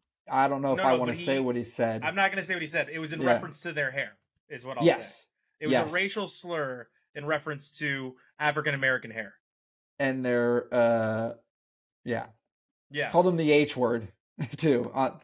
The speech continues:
Speaker 1: at the end of that one. But yeah.
Speaker 2: So what, what are these, these people are re-, terrible humans? They're just ridiculous?
Speaker 1: I mean, si-, uh, on a completely sidebar, Don Imus is just a terrible human being in general,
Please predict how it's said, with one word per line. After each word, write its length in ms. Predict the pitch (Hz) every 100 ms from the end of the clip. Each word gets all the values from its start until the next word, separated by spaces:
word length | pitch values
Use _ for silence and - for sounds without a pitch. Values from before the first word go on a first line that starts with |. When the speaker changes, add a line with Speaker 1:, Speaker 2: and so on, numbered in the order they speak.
| 120
Speaker 1:
at 140 | 123
the 140 | 127 120
end 100 | 117
of 60 |
that 180 | 113 -
one. 200 | - 120
But 140 | - 117
yeah. 180 | 127 - -
Speaker 2:
So 160 | 233
what, 280 | 247 285 220
what 160 | 226 339
are 80 | 349
these, 280 | 330 311 - _ - _ _ _ _
these 160 | 233 233
people 300 | 285 302 302
are 100 | 294
re-, 80 | 285 _ _ -
terrible 440 | 294 311 311 285
humans? 520 | 254 311 370 359 254
They're 200 | 220 233
just 200 | 214 247
ridiculous? 760 | 233 214 247 302 311 320 - - _ _
Speaker 1:
I 200 | 190 214
mean, 300 | 226 214 170 - _ _ _ _ _ _ _ _ _ _ _ _ _ _ _ _ -
si-, 200 | - 208
uh, 400 | - 170 165 165 -
on 140 | 208
a 60 | 190
completely 260 | 185 196
sidebar, 320 | 143 151 123 120
Don 220 | 143 127
Imus 400 | 123 127 117 120
is 100 | 117
just 200 | 120 120
a 40 |
terrible 480 | - 123 117 113 113
human 340 | 104 120 104
being 260 | 104 113 104
in 160 | 120 110
general, 760 | 101 131 135 113 123 127